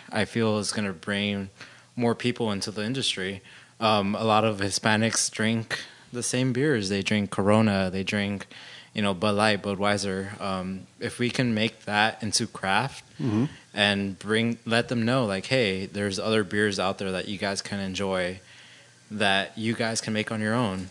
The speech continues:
Speaker 1: And I think that's gonna bring a lot of, um, diverse into the club. I feel like a lot of other, um, what, what word am I trying to say? Like,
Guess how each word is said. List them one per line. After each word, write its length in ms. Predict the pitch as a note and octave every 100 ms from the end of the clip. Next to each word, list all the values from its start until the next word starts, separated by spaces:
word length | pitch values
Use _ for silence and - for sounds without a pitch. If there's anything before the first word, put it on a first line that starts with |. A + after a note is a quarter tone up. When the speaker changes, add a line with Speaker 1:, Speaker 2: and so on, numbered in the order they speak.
| -
Speaker 1:
And 120 | G#2 G2+
I 80 |
think 200 | G2 A2
that's 240 | G2+ F#2 -
gonna 200 | A2 F#2+
bring 340 | E2 G2 F#2
a 40 | F#2
lot 200 | F2+ F#2
of, 220 | E2+ F2
um, 320 | F2 E2+ F2 - - - - - -
diverse 520 | - G2+ F#2+ G2+ G2 -
into 200 | F#2+ F#2+
the 100 | F2+
club. 380 | - F2 F2+ G2 - -
I 100 | A#2+
feel 240 | G#2 B2 A2+
like 220 | G#2+ -
a 40 |
lot 180 | A2 G#2+
of 320 | G#2+ F#2 - - - - - - - - - - - - - - - - B2
other, 840 | A#2 A2+ A2 G#2+ G#2 G2+ G2 G2+ - - - - - - - - - - - -
um, 460 | A2 F#2 F2 F#2 F#2 - - -
what, 220 | A#2+ G2+ -
what 140 | A2 G#2
word 160 | G2
am 80 | F#2
I 80 | F2+
trying 200 | E2+ F#2
to 40 |
say? 240 | E2+ F#2+ F#2
Like, 180 | F#2+